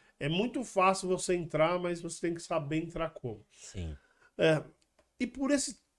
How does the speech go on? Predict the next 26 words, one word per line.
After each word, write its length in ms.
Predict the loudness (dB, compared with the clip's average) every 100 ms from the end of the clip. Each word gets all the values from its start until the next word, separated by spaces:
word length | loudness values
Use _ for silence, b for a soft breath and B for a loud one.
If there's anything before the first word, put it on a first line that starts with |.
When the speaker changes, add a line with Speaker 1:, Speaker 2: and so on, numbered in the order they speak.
| _
Speaker 1:
por 160 | 2 4
oferecer 400 | 4 2 0 -2
esse 120 | -2
tipo 140 | -4 -6
de 60 |
facilidade, 640 | -2 0 0 -4 2 4 4
deve 240 | 4 0
ter 160 | 4 4
muita 280 | 4 -4 -6
empresa, 480 | -6 0 0 2
muito 500 | 0 0 0 0 0 -4 -10
assessor 1000 | -4 -2 2 0 0 0 6 6 6 0 _ b b b b b b _
que 180 | -6 0
utiliza 580 | 0 0 -2 0 0 2
essa 180 | 2 2
facilidade 720 | 2 0 0 0 4 2 2
pra 220 | 4 4
vender 360 | 4 2 4 2
al-, 240 | 2 -2 -8 _ _ _ _ -4
algumas 440 | -2 0 -2 -4
coisas 320 | 0 0 0
que 160 | -6 -2
às 140 | 0
vezes 160 | 0 0
não 140 | 0
acontecem. 720 | 0 -4 -8 -2 -2 -4 -10